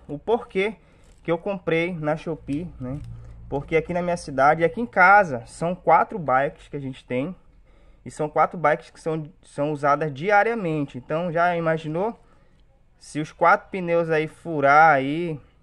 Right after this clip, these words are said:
o quanto que a gente não iria pagar aí? Então assim, pessoal, pra muita gente isso aqui pode não ser uma diferença absurda, mas pra nós que quer economia, é uma diferença boa. Então, só você pesquisar lá por remendo, remendo para bike,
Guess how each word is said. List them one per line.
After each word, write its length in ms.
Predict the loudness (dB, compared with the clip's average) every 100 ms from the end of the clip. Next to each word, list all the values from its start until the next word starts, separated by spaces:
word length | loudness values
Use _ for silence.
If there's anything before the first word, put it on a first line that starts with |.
| _ _ _ _ _ _ _
o 100 | -16
quanto 260 | -4 -4 -4
que 80 | -6
a 40 |
gente 280 | -4 -6 -4
não 140 | -4
iria 240 | -2 -2 -4
pagar 400 | -4 -6 -2 0
aí? 320 | 0 -4 -6 -12 _ _ _
Então 140 | -2 -2
assim, 240 | -2 -4
pessoal, 400 | -6 -2 -4 -4 _ _
pra 100 | -2
muita 240 | 0 2 0
gente 280 | 0 -4 -6
isso 100 | -8
aqui 140 | -8
pode 240 | -4 -4
não 80 | -4
ser 140 | -4 -2
uma 120 | -2
diferença 480 | -4 -4 -4 -2 -4
absurda, 560 | -4 -10 -8 -8 -4
mas 240 | -2 -2 -4
pra 220 | -4 -2
nós 420 | -2 0 -2 -4 -12 _
que 80 | -18
quer 280 | -10 -4 -4
economia, 720 | -4 -6 -6 -4 -6 -6 -8 -10 _ _ _ -10
é 60 |
uma 140 | -4 -4
diferença 480 | -4 -4 -4 -4 -4
boa. 400 | -2 -2 -2 -4
Então, 360 | -8 -8 -8 -12 -20 _ _ _ _ _ _
só 160 | -2 -2
você 180 | -2
pesquisar 500 | -6 -8 -8 0 2
lá 200 | 6 4
por 220 | 4 0 0
remendo, 680 | 0 -4 -4 -4 -4 -6 -8 -8
remendo 380 | -6 -4 -4 -4
para 260 | 0 0
bike, 480 | 2 2 2 0 -6